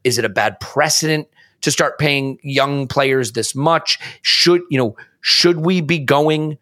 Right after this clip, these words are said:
to a very big level? How much does leverage play into this, given the fact that if we don't give him the wage he wants, we may lose the asset altogether?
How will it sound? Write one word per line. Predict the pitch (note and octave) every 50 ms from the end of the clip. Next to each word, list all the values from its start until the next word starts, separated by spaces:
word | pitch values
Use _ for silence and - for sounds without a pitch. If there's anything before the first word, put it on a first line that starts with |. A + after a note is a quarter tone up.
| _ _ _ _ _ _ _ -
to | - D#3+ D#3+
a | D3
very | C3 D#3 D3+ D#3 D3+
big | C3 C#3+ C3+ B2+
level? | C3+ D3 D3 D3 D3 D3
How | C#3 B2 E3 G3+ G#3+
much | G#3+ A3+ A#3 A3+ - -
does | - A#3 G#3 G3+
leverage | G3+ G#3 A#3 C4 D4 B3+ G3 C3 - -
play | - D3 C3+ C3
into | B2+ B2
this, | A#2 B2 A#2 -
given | - - F3 E3 D#3+
the | D#3+ D#3+
fact | - E3 D3 D3 - -
that | D3 C#3 - - - - - - -
if | - A3 -
we | F3+ F3
don't | C#3+ A#2 - - E3+ G3 B3 C#4+ - -
give | D3 C#3+ B2+
him | B2 B2+ B2+ B2
the | A#2
wage | A2+ A2+ A2 A2 G#2 -
he | - A2
wants, | G#2+ G2+ G2 F#2+ G#2+ C#3 - - - - - _ _ _ _ _ _ _ _ _ _
we | - F#3+ A#3
may | A#3 G#3+ F#3
lose | E3+ F#3 G3+ F#3+ D#3
the | D#3+ F3+ F3
asset | F#3 F3 F3 - - - E3 D#3
altogether? | D3+ C#3+ - - D3 E3+ G#3+ A3+ F3 B2+